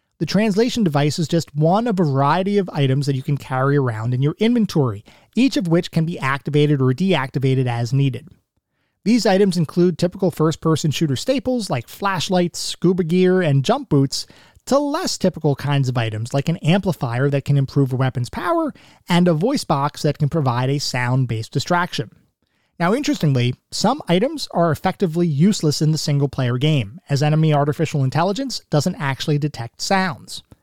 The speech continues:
In multiplayer, though, those items are much more effective.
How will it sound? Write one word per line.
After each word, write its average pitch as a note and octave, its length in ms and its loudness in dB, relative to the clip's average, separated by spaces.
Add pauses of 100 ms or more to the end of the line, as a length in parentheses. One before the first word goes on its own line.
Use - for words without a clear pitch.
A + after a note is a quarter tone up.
(380)
In E3+ 160 6
multiplayer, C4+ 560 2
though, D#4 260 2 (200)
those F#3+ 240 2
items D#3 360 2
are F3+ 80 4
much C3+ 380 0
more A#2+ 400 -4
effective. - 580 -6